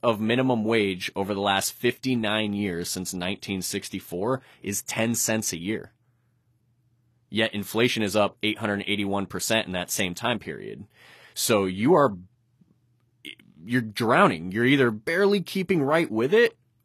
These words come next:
or you're falling behind, right? And so for me in business, I knew I could, with enough effort,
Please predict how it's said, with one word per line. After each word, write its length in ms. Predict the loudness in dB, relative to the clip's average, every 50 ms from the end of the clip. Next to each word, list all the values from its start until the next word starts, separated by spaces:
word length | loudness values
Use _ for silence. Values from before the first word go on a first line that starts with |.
| _ _ _ 0
or 160 | 4 6 8
you're 120 | 8 6
falling 400 | 4 4 4 4 4 4 4 2
behind, 600 | 0 0 -2 0 0 0 0 0 -4 -10 -12 -14 -12 -6
right? 320 | -2 0 2 2 2 2
And 140 | 0 -2 -2
so 180 | 0 0 0 0
for 160 | 0 -2 -4
me 240 | -2 0 2 2 2
in 120 | 2 2
business, 480 | 2 2 2 2 2 0 0 0 -2 -2 0
I 200 | 2 4 4 4
knew 260 | 2 2 0 0 -2 -2
I 160 | -2 -2 -2 -2
could, 400 | -2 -2 0 0 0 -2 -6 -6
with 160 | -6 -4 -4
enough 320 | -4 -4 -2 -2 -2 -2 -2
effort, 440 | 0 0 0 0 -2 -6 -6 -6 -8